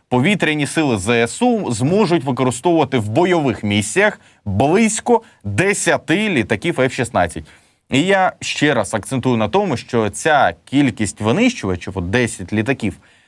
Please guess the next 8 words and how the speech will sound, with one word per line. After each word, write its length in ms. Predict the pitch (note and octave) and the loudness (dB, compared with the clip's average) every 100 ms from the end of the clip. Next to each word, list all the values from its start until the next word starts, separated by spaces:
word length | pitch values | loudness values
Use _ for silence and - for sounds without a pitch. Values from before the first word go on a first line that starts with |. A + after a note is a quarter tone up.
| _ _ | _ _
це 400 | - G3+ A3 - - _ | -2 2 2 0 -8 _
не 380 | G#2 B2+ F#3+ D4+ | -2 2 4 2
про 340 | - B2+ E3+ | 0 2 2
паритет 680 | - D3 D3+ B2 G2+ D#3+ E3 | 2 2 2 0 0 0 0
з 100 | G#2 | 0
русскими 540 | B2 F3 - - F#2+ F2+ | 0 0 -2 -4 -4 -4
в 40 | |
повітрі. 540 | - C3+ C3 E2+ D#2+ | 0 2 4 0 -8